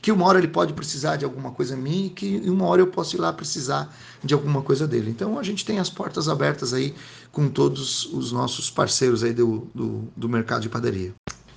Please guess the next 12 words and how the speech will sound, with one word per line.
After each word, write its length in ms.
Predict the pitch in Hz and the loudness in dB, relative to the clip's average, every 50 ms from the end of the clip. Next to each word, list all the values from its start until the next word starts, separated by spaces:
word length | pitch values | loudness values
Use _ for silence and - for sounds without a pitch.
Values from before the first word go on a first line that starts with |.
| - - - - - - - - - - | -20 -20 -20 -20 -18 -18 -18 -20 -6 -2
Aí 200 | 127 135 185 196 | 2 6 8 8
a, 100 | 220 233 226 220 262 - - - - _ | 10 10 10 8 8 6 0 -10 -6 _
a 100 | 190 240 | 4 4
última 320 | 262 254 254 - 233 226 | 4 4 4 6 6 6
pergunta, 560 | 220 226 233 208 202 190 208 254 277 - 254 226 | 8 10 10 10 10 8 4 2 0 -2 -4 -2
se 160 | - - 226 | -2 2 4
eu 120 | 208 190 | 4 4
já 200 | 160 147 185 220 | 4 4 2 0
pensei 580 | 226 - 190 180 165 147 - - - 185 233 226 | 2 2 2 2 2 2 0 6 6 6 8 8
em 120 | 190 160 | 4 2
desistir, 580 | 143 165 147 131 131 120 - - 131 127 110 110 | 0 -2 -4 -2 -4 -4 -4 -4 -4 -4 -4 -4
né? 140 | 123 165 | -6 -8